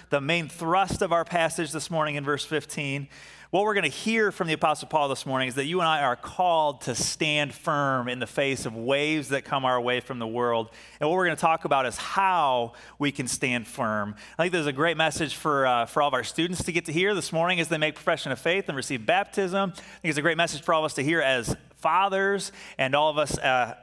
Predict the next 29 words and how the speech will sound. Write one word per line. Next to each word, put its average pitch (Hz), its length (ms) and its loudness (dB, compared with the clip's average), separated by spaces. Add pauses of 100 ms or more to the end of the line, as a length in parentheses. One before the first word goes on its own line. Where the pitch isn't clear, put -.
(120)
everybody 139 400 0
else, 135 320 0
uh, 147 60 2
all 127 280 2
of 143 80 -2
us 139 160 -2
in 143 60 -4
the 131 80 -6
room 131 100 -4
this 123 160 -10
morning, 120 200 -2
get 127 80 -4
to 131 60 -8
hear 156 300 -2
God's 147 400 0
call 151 320 0
for - 180 -2
us 120 100 -2
to 127 120 -8
stand 135 420 -2
firm 131 320 -4
in 123 60 -4
the 117 80 -6
face 123 380 -2
of 117 80 -8
whatever 113 320 0
comes 113 340 -8
our 107 240 -4
way. 104 240 -4